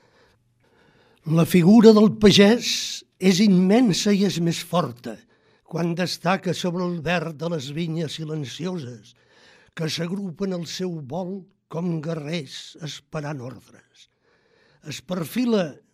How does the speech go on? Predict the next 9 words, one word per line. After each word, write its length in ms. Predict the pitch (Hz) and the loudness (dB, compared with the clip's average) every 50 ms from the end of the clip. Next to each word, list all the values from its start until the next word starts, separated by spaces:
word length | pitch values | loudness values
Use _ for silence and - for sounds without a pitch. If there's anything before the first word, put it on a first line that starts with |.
| _ _ _ _ _ _ _ _ _ _ _ _ _ _ _ _ _ _ | _ _ _ _ _ _ _ _ _ _ _ _ _ _ _ _ _ _
sobre 420 | - - - 147 160 165 147 156 165 | -20 -16 -12 -10 -8 -8 -8 -8 -10
el 80 | 156 | -10
cel 380 | 135 - - 185 196 214 214 220 214 _ _ _ _ _ _ _ _ _ _ _ _ _ _ _ _ _ _ _ _ | -12 -14 -14 -14 -14 -14 -14 -18 -20 _ _ _ _ _ _ _ _ _ _ _ _ _ _ _ _ _ _ _ _
com 220 | - 151 160 180 185 | -10 -8 -6 -4 -6
gegant 540 | 156 123 160 170 151 160 196 220 208 196 190 | -6 -4 -4 -6 -4 -4 -4 -4 -4 -4 -4
que 140 | 190 202 196 | -4 -4 -2
li 80 | 202 180 | -2 -4
fes 300 | - 202 180 151 - - | -4 -6 -6 -6 -8 -8
guerra 400 | 135 139 165 170 147 110 101 - | -8 -6 -6 -8 -8 -14 -18 -20